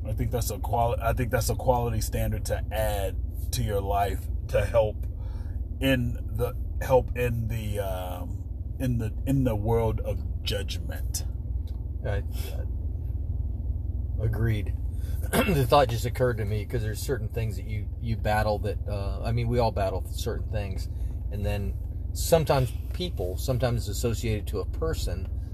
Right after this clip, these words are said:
Speaker 2: and I was thinking, you know, I should challenge myself. So anyways, that's where that came from.
Speaker 1: Yeah.
Speaker 2: So, anyways.
Speaker 1: No, absolutely. It's good to do that.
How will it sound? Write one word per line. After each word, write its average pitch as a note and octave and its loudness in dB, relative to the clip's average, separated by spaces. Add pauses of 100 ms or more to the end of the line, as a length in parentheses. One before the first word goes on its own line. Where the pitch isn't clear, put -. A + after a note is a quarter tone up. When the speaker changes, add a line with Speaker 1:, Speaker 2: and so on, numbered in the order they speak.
(400)
Speaker 2:
and G#2 2
I G2+ 2
was F#2+ -2
thinking, G#2 0
you A#2 2
know, B2+ 4
I C3 2
should - -2
challenge G#2+ 2
myself. F#2 -2 (640)
So G2 0
anyways, G2+ 2
that's G#2+ 0
where F#2+ 0
that D#2+ -2
came - -2
from. - -2 (320)
Speaker 1:
Yeah. - -2 (640)
Speaker 2:
So, - 0 (160)
anyways. - 0
Speaker 1:
No, D3+ 0 (100)
absolutely. B2+ 4
It's G#2+ 0
good B2+ 4
to A2 0
do A2+ 0
that. F2 -4